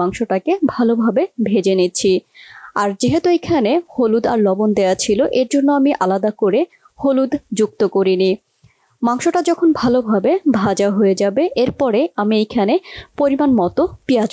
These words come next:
বাটা দিয়ে দিচ্ছি। এরপরে আমি এখানে গরম মশলা বাটা আর জিরা বাটা দিয়ে দিয়েছি। পরিমাণে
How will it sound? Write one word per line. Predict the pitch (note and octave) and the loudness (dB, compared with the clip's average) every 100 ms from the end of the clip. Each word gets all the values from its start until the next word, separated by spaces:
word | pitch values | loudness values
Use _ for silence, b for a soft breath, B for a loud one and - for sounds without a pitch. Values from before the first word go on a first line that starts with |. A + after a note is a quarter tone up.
| F#3+ | -4
বাটা | F#3+ G#3 | -2 -2
দিয়ে | G3 F#3+ | 0 0
দিচ্ছি। | F#3 F3+ - F#4 - C#4 | 0 -2 0 -2 0 0
এরপরে | D4 - G3 G#3+ - A3+ | 0 0 -2 0 -2 -2
আমি | A#3 C4 | 0 0
এখানে | C4 B3 G3+ F#4 B B B B B | 0 0 2 -2 B B B B B
গরম | G3+ G3+ G#3+ | -2 0 -2
মশলা | G#3 - G#3 | -2 -2 -2
বাটা | G3+ - F4 G#4 G#3+ | -4 -2 -2 -2 -4
আর | G#3+ | -2
জিরা | A3 G#3 F#3 | 0 0 -2
বাটা | F#3 G3 F#3 | -2 0 2
দিয়ে | F#3 | 0
দিয়েছি। | F3+ F3+ - G#3 - A3+ _ _ - | 2 0 -2 -2 -2 -6 _ _ -4
পরিমাণে | D4 E4 F#4 A3+ | 0 2 2 2